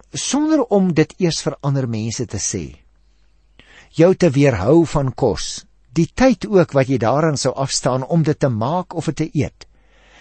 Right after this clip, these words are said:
in gebed te wy aan die Here. Ons het juis op ons o-, op hierdie oomblik 'n week, sewe dae van deurlopende gebed en vas voor die Here, waarin ons die aangesig van die Here soek.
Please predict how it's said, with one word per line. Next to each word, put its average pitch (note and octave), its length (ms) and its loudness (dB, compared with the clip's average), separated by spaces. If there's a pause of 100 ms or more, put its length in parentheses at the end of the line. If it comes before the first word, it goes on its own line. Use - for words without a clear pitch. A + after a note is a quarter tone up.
(160)
in C#3+ 160 2
gebed A2 580 -6 (800)
te A#2+ 140 0
wy F#2+ 340 0
aan G2 200 -4
die G#2 180 -2
Here. - 280 -12 (920)
Ons D#3+ 180 2
het B2+ 80 0
juis C3 300 0
op A2 100 -6
ons G#2 160 -8
o-, D#3+ 180 -2 (140)
op A2+ 120 -6
hierdie C#3 220 0
oomblik F3 480 -4 (600)
'n A#2+ 180 2
week, D#3 500 0 (140)
sewe G#3 560 0
dae A2+ 380 -2 (100)
van C#3 240 -2
deurlopende B2 800 0
gebed A2+ 640 -4
en A2+ 180 -4
vas - 520 -6
voor A2 280 -8
die G2+ 200 -4
Here, - 260 -12 (760)
waarin C#3 240 2
ons E3+ 160 2
die D#3+ 100 0
aangesig E3+ 480 -2
van B2 120 -4
die G#2 160 -4
Here G#2+ 140 -6
soek. - 400 -8